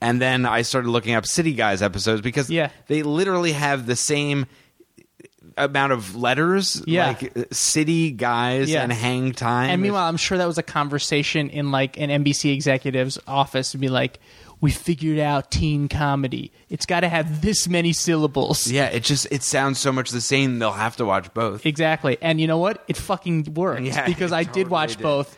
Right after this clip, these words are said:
Speaker 2: and they're both garbage.
Speaker 1: Yeah, these are ba-, basically, like,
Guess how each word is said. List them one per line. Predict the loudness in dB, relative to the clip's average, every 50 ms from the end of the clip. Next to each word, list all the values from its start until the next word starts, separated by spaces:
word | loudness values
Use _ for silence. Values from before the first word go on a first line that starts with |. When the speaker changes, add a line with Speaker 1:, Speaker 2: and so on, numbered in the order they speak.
| -4
Speaker 2:
and | -2 0 0 -2 -2 0
they're | 0 0
both | 0 2 0 0 0 0 0
garbage. | 0 2 2 2 0 -2 -6 -6 -4 -2
Speaker 1:
Yeah, | 0 0 2
these | 2 2 2 2 2 2
are | 2 0
ba-, | 2 2 0 0 0 -2
basically, | -2 0 0 0 0 -2 -4 -2 -2 0 2 2
like, | 2 2 2 2 0 -2